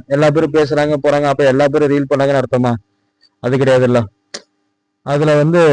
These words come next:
விஜய் சேதுபதி ஒண்ணு சொல்லியிருக்காப்ல பாருங்க, "உங்க டயலாக்குக்கு உங்க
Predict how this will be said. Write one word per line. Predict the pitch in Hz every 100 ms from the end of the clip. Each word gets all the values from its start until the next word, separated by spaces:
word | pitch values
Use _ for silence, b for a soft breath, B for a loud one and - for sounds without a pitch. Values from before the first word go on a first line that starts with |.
| 131 117 107 87
விஜய் | 110 139 165
சேதுபதி | 156 135 131 131
ஒண்ணு | 123
சொல்லியிருக்காப்ல | 135 131 127 120
பாருங்க, | 110 110 107 104 95 _ _ _ _ _ _ _ _ _ _ _ _ _ -
"உங்க | 135 143 143 131 127
டயலாக்குக்கு | 117 143 151 143 143 147
உங்க | 156 139